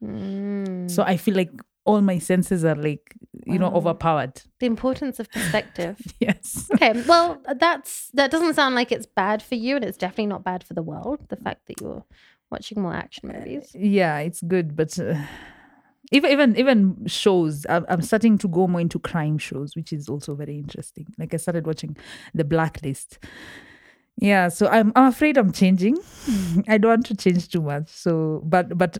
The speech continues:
Speaker 2: yeah, I'm, I'm happy that the algorithm is confused, finally.
Speaker 1: <laughs>
Speaker 2: Now it doesn't know what to suggest for me. So there's that. The other thing is sleep meditations. Uh, that I've said yes to very much this year. And that's kind of my new medi-,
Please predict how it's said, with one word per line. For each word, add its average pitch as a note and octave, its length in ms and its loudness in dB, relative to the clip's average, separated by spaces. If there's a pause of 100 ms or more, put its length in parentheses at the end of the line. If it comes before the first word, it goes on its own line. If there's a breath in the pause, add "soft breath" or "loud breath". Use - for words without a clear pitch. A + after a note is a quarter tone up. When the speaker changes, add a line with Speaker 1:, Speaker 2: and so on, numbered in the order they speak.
Speaker 2:
yeah, E3+ 280 0
I'm, E3+ 200 0
I'm F3 200 2
happy F#3+ 440 2
that D#3+ 180 0
the E3 80 0
algorithm E3 580 0
is C#3+ 120 -6
confused, C#3+ 640 -6
finally. D3 580 -4 (140)
Speaker 1:
<laughs> G#3+ 440 -4
Speaker 2:
Now G3+ 260 6
it G3 80 2
doesn't F3+ 220 2
know F3 120 4
what E3 220 2
to D3 180 -2
suggest C#3+ 420 -4
for D3 100 -8
me. C#3+ 200 -6 (1200 loud breath)
So G3+ 220 0
there's F3 260 2
that. F3 440 2
The F3 120 2
other F#3 200 2
thing F#3 240 -2
is D#3 180 -6
sleep G3 320 0
meditations. G3+ 840 0
Uh, D#3+ 300 -6
that F3 300 -2
I've F3+ 160 -4
said G3+ 260 -6
yes G#3+ 220 -4
to G#3 340 -6
very F#3+ 640 -4 (100)
much F3 480 -2
this E3+ 300 -8
year. G3 240 -4 (840 soft breath)
And F3 200 2
that's F3+ 200 0
kind F3 160 2
of E3+ 60 0
my D#3 60 -2
new E3+ 220 2
medi-, C#3+ 360 -6